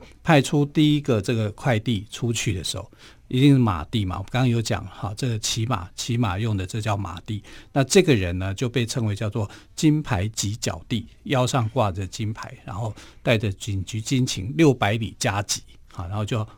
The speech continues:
过去找这个岳飞。那宋高宗是派出一个以后，他就觉得可能心里头还很紧张，就觉得不够，他就派出第二个，啊，第二个快递员又跑出去了，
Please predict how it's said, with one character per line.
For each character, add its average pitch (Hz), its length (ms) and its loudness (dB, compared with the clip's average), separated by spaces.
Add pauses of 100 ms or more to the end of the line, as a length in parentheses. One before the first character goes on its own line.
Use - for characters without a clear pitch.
过 117 180 0
去 98 220 -6
找 - 360 -8
这 123 120 -8
个 104 100 -8
岳 113 180 -4
飞。 107 320 -10 (560)
那 185 80 6
宋 190 220 6
高 170 160 8
宗 156 180 6
是 139 200 2 (240)
派 202 160 8
出 185 320 4
一 160 100 2
个 135 240 8
以 95 160 -2
后， - 340 2 (220)
他 - 140 0
就 156 120 2
觉 104 240 0
得 104 240 -4 (600)
可 113 220 0
能 110 340 0 (300)
心 - 200 2
里 147 120 6
头 107 200 2
还 107 140 2
很 110 260 0
紧 - 240 -6
张， 90 240 -4 (160)
就 120 140 -2
觉 107 160 -2
得 101 180 -8 (280)
不 107 80 -6
够， - 280 -2 (280)
他 131 100 0
就 117 100 2
派 113 160 -2
出 110 140 -2
第 123 240 0
二 110 160 0
个， - 180 -14 (540)
啊， - 240 -8 (240)
第 139 160 2
二 120 80 0
个 110 100 -2
快 131 220 0
递 123 160 0
员 98 160 0
又 110 100 -2
跑 - 200 -8
出 113 120 -8
去 101 200 -8
了， - 60 -18